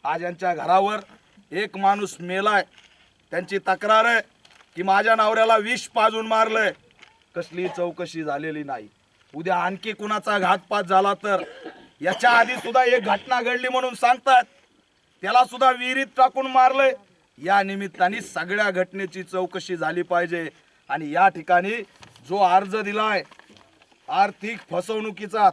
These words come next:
तहसीलदार, ग्रामसेवक या सगळ्यांची चौकशी झाली पाहिजे आणि या चौकशीतून कोणी सुपारी दिली का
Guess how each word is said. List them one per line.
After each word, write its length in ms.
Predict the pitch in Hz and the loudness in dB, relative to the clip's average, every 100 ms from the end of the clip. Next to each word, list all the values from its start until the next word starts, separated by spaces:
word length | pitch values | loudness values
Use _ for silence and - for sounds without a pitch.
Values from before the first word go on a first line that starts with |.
| - | 2
तहसीलदार, 680 | 196 202 208 208 202 202 180 | -8 -6 -8 -4 2 2 2
ग्रामसेवक 720 | 165 202 202 - 202 208 185 _ _ _ - | 2 0 -2 -6 -2 -2 -2 _ _ _ -4
या 220 | 180 190 | 2 2
सगळ्यांची 880 | - - 185 185 208 214 202 - 202 | 0 -4 -4 0 2 2 0 -6 -12
चौकशी 560 | 190 202 202 196 190 196 | -8 -6 -6 -6 -10 -6
झाली 280 | 165 185 190 | -2 -2 0
पाहिजे 460 | 190 185 185 185 165 - _ _ _ _ _ _ - | 4 4 4 -2 -4 -12 _ _ _ _ _ _ -8
आणि 220 | 160 175 | -6 0
या 160 | 190 185 - | 2 2 2
चौकशीतून 640 | 185 185 202 175 170 190 | -2 -2 -6 -8 -8 -10
कोणी 260 | 180 185 180 | -6 -8 -8
सुपारी 440 | - 156 185 196 | -12 2 2 2
दिली 260 | 190 190 202 | -2 -6 -4
का 260 | 214 196 | 0 0